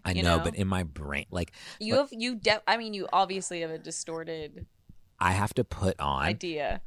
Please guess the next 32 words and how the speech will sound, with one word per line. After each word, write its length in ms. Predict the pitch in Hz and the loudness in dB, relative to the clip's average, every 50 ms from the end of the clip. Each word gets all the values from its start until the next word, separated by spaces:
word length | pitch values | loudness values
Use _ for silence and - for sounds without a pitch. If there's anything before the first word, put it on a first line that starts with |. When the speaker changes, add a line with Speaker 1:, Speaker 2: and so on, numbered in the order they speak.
| - | 2
Speaker 1:
No, 240 | - 101 120 110 98 | 8 10 10 10 10
it's 120 | 98 92 - | 8 6 6
Speaker 2:
Yeah. 40 | |
Speaker 1:
like 100 | 92 92 - - | 4 2 4 4
I'm 180 | 95 98 92 | 4 4 4
putting 420 | - - - 107 104 101 95 90 87 | 2 2 4 4 2 2 0 0 -2
on, 320 | 85 80 80 80 78 76 | 0 0 0 -2 -4 -6
like, 280 | 73 69 69 - - - - - - - _ | -8 -8 -10 -12 -14 -18 -20 -20 -20 -16 _
like, 140 | - - 110 | 2 4 4
it's 120 | - - | 6 4
funny 300 | - - 139 139 110 82 | 4 6 6 6 6 4
because 300 | 76 82 - - 92 82 | 2 0 0 0 2 4
I'm, 180 | 90 85 85 85 | 4 4 4 4
like, 320 | 82 78 76 - - - _ _ _ _ - _ _ - | 4 4 2 0 -4 -12 _ _ _ _ -20 _ _ 2
I'm, 240 | 80 82 85 90 | 2 4 4 4
like, 360 | 87 82 76 76 76 - - _ _ _ _ _ _ _ _ _ _ _ - | 2 2 0 0 -4 -8 -14 _ _ _ _ _ _ _ _ _ _ _ 8
seem 360 | - - - 151 151 123 107 | 8 10 10 10 8 8 6
like 180 | 95 76 - - | 4 2 2 0
s-, 180 | - - - - | 0 0 0 0
a 60 | - 90 | 0 2
super 500 | - - - - 147 113 - 101 85 - | 2 4 6 6 6 8 8 6 6 8
Speaker 2:
Yeah. 120 | 85 85 | 6 4
Speaker 1:
extrovert, 460 | - 170 147 - 82 69 67 64 - - | 6 4 4 4 2 2 0 -4 -4 2
but 160 | 80 82 82 | 4 4 4
it's 100 | 82 - | 6 4
like 160 | 85 76 71 - - - - - - | 4 2 2 0 -6 -16 -16 -12 0
social 420 | - - - 104 101 107 - 117 101 | 2 8 10 10 10 10 8 6 6
settings, 580 | - - - 80 80 80 85 104 123 - - | 6 6 6 6 4 4 4 2 2 2 2
like, 180 | 87 78 78 78 | 2 0 0 0
make 320 | 82 82 85 87 85 - - | 2 4 4 4 4 4 2
me, 180 | 85 82 80 | 2 2 2
like, 300 | 76 67 65 73 - - | 0 0 -2 -6 -8 -12